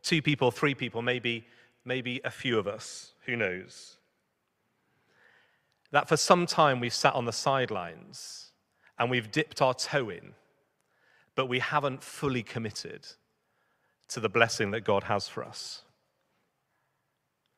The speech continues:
I don't think God often speaks through apps. Maybe he does, I don't know. But there is something in there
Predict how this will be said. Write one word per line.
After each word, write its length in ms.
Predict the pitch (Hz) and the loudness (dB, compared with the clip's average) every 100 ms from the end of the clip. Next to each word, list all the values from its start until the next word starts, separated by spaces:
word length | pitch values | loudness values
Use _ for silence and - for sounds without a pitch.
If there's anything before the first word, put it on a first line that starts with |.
| _ | _
I 60 | 127 | 2
don't 200 | 180 160 | 4 4
think 160 | 135 113 | 0 2
God 180 | 127 | 4
often 280 | 110 - 104 | 4 2 -4
speaks 480 | - - 117 - - | -6 -6 -6 -6 -4
through 140 | 110 98 | 2 2
apps. 360 | 92 - - | 2 -4 -4
Maybe 220 | 120 98 | -2 -2
he 60 | 92 | -2
does, 240 | 92 85 | -2 -4
I 40 | 80 | -4
don't 200 | 95 92 | -8 -6
know. 160 | 92 - - - - | -10 -12 -16 -14 -4
But 120 | 135 | 6
there 180 | 135 143 | 6 6
is 100 | 143 | 4
something 540 | - 170 175 - 151 | 2 2 0 -8 -6
in 180 | 143 123 | -4 -6
there 380 | 98 - - | -10 -12 -16